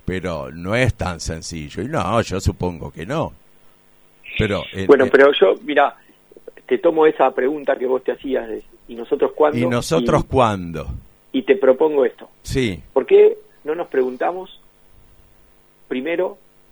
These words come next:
Speaker 2: antes del cuándo, nos preguntamos el cómo?
Speaker 1: Ajá.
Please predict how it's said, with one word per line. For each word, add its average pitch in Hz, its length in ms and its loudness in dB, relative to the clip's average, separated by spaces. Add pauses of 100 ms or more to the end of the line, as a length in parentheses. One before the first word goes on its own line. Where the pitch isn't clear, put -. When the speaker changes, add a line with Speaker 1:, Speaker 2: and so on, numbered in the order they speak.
Speaker 2:
antes 135 300 -4
del 117 180 -4
cuándo, 170 420 -2
nos 127 140 -14
preguntamos 123 520 -4
el 110 140 -6
cómo? 104 260 -8 (440)
Speaker 1:
Ajá. 101 320 -6